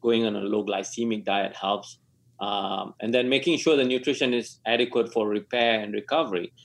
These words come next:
But also things like, you know, downregulating the parasympathetic nervous system by vagal stimulation, for instance.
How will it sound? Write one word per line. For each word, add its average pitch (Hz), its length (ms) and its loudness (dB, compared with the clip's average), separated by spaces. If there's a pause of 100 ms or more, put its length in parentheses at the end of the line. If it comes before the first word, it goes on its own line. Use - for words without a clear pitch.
(140)
But 143 120 8
also 220 400 4
things 185 280 4
like, 131 220 2
you 143 80 0
know, 117 260 0 (500)
downregulating 143 760 4
the 131 80 0
parasympathetic 127 800 0
nervous 123 340 -2
system 123 340 -4
by 110 220 2
vagal 120 360 2
stimulation, 117 600 -4
for 90 160 -10
instance. - 340 -16